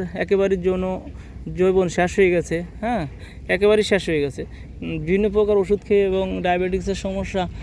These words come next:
হ্যাঁ, আর কোনো ভরসা নাই আপনাদের, কিন্তু পার্টনারের চাহিদা রয়ে গেছে।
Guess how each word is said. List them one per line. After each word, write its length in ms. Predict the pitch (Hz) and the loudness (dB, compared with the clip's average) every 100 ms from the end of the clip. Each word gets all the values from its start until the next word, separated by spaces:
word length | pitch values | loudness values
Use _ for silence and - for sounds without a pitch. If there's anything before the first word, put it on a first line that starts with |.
| - - - 202 | -12 -12 -10 -4
হ্যাঁ, 220 | 196 190 160 180 | -2 -2 0 0
আর 60 | 180 | 0
কোনো 140 | 185 185 180 - - - - - | 0 -2 -4 -10 -12 -14 -10 -4
ভরসা 300 | 170 196 202 190 | 0 2 2 0
নাই 100 | 180 175 | 0 0
আপনাদের, 320 | 185 170 165 - | -4 -4 -6 -6
কিন্তু 200 | 190 214 226 190 | -6 -6 -6 -4
পার্টনারের 340 | 180 190 190 190 | -6 -4 -4 2
চাহিদা 260 | 185 196 | 2 2
রয়ে 180 | 185 165 143 | 0 -2 -4
গেছে। 180 | - | -8